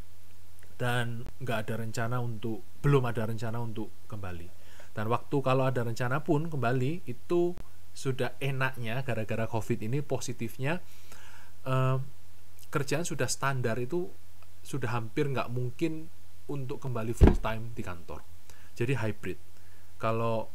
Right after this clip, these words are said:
yang dari, dari pengalamanku, dua hari di kantor, tiga hari di rumah. Jadi itu betul-betul sangat membantu sebenarnya sih. Jadi kalau ada satu hal apa yang positif,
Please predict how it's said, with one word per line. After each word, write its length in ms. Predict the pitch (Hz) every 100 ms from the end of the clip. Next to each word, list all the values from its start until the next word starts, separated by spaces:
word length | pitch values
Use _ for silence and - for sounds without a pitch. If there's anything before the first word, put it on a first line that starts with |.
| -
yang 320 | 123 113 110
dari, 320 | - 123 110
dari 240 | 110 113 110
pengalamanku, 880 | 113 110 110 110 113 131 165 180 -
dua 320 | 123 113 107
hari 160 | 120
di 80 | 120
kantor, 480 | 117 107 107 180 208
tiga 300 | - - 104
hari 180 | 104 101
di 80 | 98
rumah. 320 | 95 82 - - - - -
Jadi 220 | 120 123
itu 100 | 180
betul-betul 400 | 131 127 113 120
sangat 240 | 131 117
membantu 540 | 123 117 107 98 101 113
sebenarnya 340 | 104 85 82
sih. 160 | - 104 - - - - -
Jadi 160 | 110
kalau 160 | 113 113
ada 240 | 110 107
satu 240 | 117 107 113
hal 160 | 113
apa 480 | 110 127 147 131 139
yang 320 | 135 131 127 - - - -
positif, 640 | 135 - 143 - 147 -